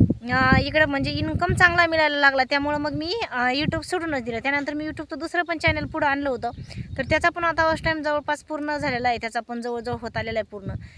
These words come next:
त्यामुळं मी आपल्या Instagram-वरून मला इन्कम चांगला मिळायला लागला, त्यामुळे मी इकडे लक्ष दिलं नाही, इकडचं मी म्हणजे मुळातच सोडून दिल्यासारखं झालं.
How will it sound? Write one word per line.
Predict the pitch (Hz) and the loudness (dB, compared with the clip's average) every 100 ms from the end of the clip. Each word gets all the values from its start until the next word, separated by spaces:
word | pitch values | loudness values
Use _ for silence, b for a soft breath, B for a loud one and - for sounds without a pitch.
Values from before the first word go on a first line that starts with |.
| B - | B -8
त्यामुळं | 262 277 294 | -4 -2 -2
मी | 311 330 | -4 -6
आपल्या | 262 226 226 294 302 302 277 B B B - 226 | -6 -4 -4 0 4 4 2 B B B -12 -6
Instagram-वरून | 254 311 311 311 311 311 320 | -2 2 2 4 2 0 0
मला | 311 302 | 0 -2
इन्कम | 302 294 302 | -4 -4 -4
चांगला | 285 285 285 | -2 -2 -2
मिळायला | 285 269 262 | -2 0 0
लागला, | 254 254 | -2 -2
त्यामुळे | 269 269 277 | -4 -2 -4
मी | 277 | -4
इकडे | 285 277 | -4 -4
लक्ष | 277 - | -4 -6
दिलं | 247 269 254 | -6 -4 -2
नाही, | 226 240 | -4 -6
इकडचं | 254 262 254 277 | -6 -8 -6 -6
मी | 285 285 | -4 -6
म्हणजे | 269 254 269 | -6 -6 -4
मुळातच | 277 269 277 | -2 -4 -2
सोडून | - 285 269 | 2 2 2
दिल्यासारखं | 269 254 277 254 | 2 4 4 4
झालं. | - - | 6 6